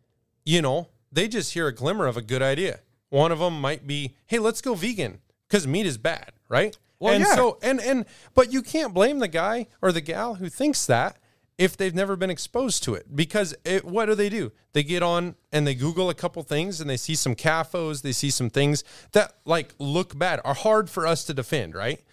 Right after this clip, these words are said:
Speaker 1: That's, that's hard for us to defend. Or they can find the picture, like, why do people belong to peta?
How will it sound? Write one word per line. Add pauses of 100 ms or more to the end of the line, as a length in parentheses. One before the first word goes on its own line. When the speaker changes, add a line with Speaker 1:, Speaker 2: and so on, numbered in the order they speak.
(160)
Speaker 1:
That's,
that's
hard
for
us
to
defend.
Or (160)
they
can
find
the
picture, (240)
like,
why
do
people
belong
to
peta?